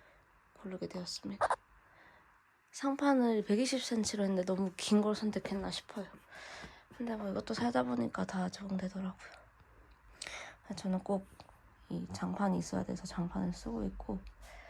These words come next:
처음에 이 선택을 선택할 때 되게 고민이 많았어요.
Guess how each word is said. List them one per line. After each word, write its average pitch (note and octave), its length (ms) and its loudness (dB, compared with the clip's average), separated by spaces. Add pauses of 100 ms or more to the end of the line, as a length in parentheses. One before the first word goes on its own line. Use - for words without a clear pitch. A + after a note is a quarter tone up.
(280)
처음에 D4 340 10
이 G3+ 60 6
선택을 B3+ 580 8
선택할 B3 1000 8 (120)
때 G#3 160 4
되게 F#3 220 2
고민이 G3+ 320 4
많았어요. F#3 540 2